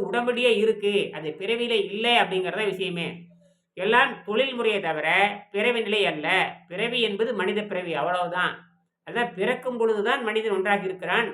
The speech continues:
பிறக்கும் பொழுது எல்லாரும் ஒன்றுதான். அதனாலதான் வள்ளுவர் வந்து பிறப்பு ஒக்கும்னு எழுதினாரு, சரியா? ஆனால் தொழில தான் வேறுபாடு இருக்கு. இப்ப ஆசிரியர் என்பவர் வேறு, மாணவர், இதான் வேறுபாடு. ஆசிரியர் என்கிற வேறுபாடும் மாணவர் என்பவர் வேறுபாடு.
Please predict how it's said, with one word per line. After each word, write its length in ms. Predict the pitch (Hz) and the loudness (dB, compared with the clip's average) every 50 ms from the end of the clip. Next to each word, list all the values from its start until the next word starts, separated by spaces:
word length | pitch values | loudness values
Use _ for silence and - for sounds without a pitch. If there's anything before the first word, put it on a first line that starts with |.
| - - _ _ _ _ _ _ _ _ _ _ 175 | -10 -16 _ _ _ _ _ _ _ _ _ _ -4
பிறக்கும் 300 | 196 240 - - 240 240 | -4 -2 -2 -2 -2 -2
பொழுது 160 | 254 247 233 | 0 2 2
எல்லாரும் 300 | 202 202 220 226 214 196 | 2 4 4 4 4 2
ஒன்றுதான். 380 | 190 190 196 185 185 165 143 - | 2 0 0 0 0 0 -2 -2
அதனாலதான் 400 | 151 165 185 196 214 240 254 226 | -4 -2 0 0 0 0 0 0
வள்ளுவர் 300 | 208 214 226 226 220 214 | 0 2 2 2 2 2
வந்து 140 | 226 240 233 | 2 0 0
பிறப்பு 320 | - 208 208 226 220 - 202 | -2 -2 -4 -4 -2 -2 -2
ஒக்கும்னு 400 | 202 202 202 233 240 240 220 196 | -4 -2 -4 -4 -4 0 0 0
எழுதினாரு, 360 | 190 196 185 175 156 139 - - - _ | 0 0 -2 -4 -4 -4 -6 -10 -14 _
சரியா? 300 | - 185 180 185 214 220 180 127 120 - - _ _ _ _ _ | -14 -8 -4 -2 0 0 0 -2 -4 -10 -16 _ _ _ _ _
ஆனால் 360 | 180 196 208 202 214 247 247 226 - - - _ _ _ _ _ _ - | -2 2 4 6 6 4 4 0 -8 -14 -20 _ _ _ _ _ _ 0
தொழில 320 | 226 247 277 311 311 302 294 | 0 2 4 4 4 4 4
தான் 160 | 285 285 254 240 | 6 4 4 6
வேறுபாடு 320 | 233 226 220 208 196 185 | 6 6 6 6 4 4
இருக்கு. 260 | 170 151 139 147 160 | 2 0 -4 -4 -6
இப்ப 120 | 156 175 165 | -2 0 2
ஆசிரியர் 460 | 170 196 240 240 247 240 240 247 240 | 2 2 2 0 2 2 2 2 4
என்பவர் 400 | 220 202 202 196 202 196 185 190 | 2 0 2 2 2 2 2 0
வேறு, 220 | 180 175 190 240 269 | 0 0 0 -2 0
மாணவர், 460 | 233 190 196 208 208 208 202 202 196 | 0 2 4 4 4 4 4 2 2
இதான் 240 | 202 233 277 277 240 | 2 2 2 0 0
வேறுபாடு. 420 | 214 202 190 165 156 139 123 120 107 - - _ _ _ _ _ _ _ _ _ _ _ _ _ - | 0 0 0 0 -2 -2 -2 -4 -8 -12 -16 _ _ _ _ _ _ _ _ _ _ _ _ _ -2
ஆசிரியர் 440 | 180 233 254 - 254 254 254 233 220 | 0 0 0 0 2 2 4 4 4
என்கிற 220 | 220 202 208 208 202 | 2 0 0 0 2
வேறுபாடும் 560 | 196 180 180 180 165 160 151 156 214 262 277 240 - - _ _ _ _ _ | 2 0 0 0 0 0 0 0 0 -2 -2 -6 -14 -20 _ _ _ _ _
மாணவர் 360 | 196 226 262 277 285 269 247 226 | 0 2 2 4 4 4 2 2
என்பவர் 340 | 220 208 220 226 208 196 | 2 0 0 0 0 0
வேறுபாடு. 340 | 185 175 170 156 147 151 - | -2 -2 -2 -2 -4 -6 -6